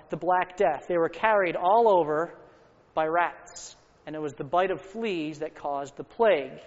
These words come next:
Something very small, something minuscule, had global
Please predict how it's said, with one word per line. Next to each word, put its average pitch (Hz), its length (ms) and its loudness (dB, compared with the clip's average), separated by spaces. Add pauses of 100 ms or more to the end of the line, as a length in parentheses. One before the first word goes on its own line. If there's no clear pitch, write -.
(220)
Something 226 460 -2
very 240 260 6
small, 214 880 2 (240)
something 208 500 0 (460)
minuscule, 190 920 0 (520)
had 175 300 -4
global 247 880 4